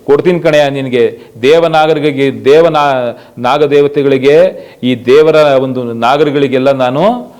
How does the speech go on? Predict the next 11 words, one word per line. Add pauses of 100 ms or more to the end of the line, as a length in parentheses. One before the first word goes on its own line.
(260)
ಅಮೃತವನ್ನ
ದಯಪಾಲಿಸ್ತೀನಿ,
don't
worry"
ಅಂತ
ಹೇಳ್ತಾನಲ್ಲ,
ಹಂಗೆ
ಭಗವಂತ
ನಮಗೂ,
ನಮಗೂ
ಸಹ